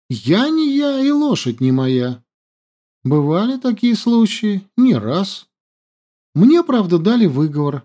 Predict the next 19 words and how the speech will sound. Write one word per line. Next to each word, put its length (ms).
я 200
сама 340
не 120
поняла, 420
за 140
что, 420
но 120
тогда 340
меня 320
это 160
мало 340
интересовало, 880
потому 300
что 180
я 320
переживала 600
ужасную 720
личную 500
драму. 580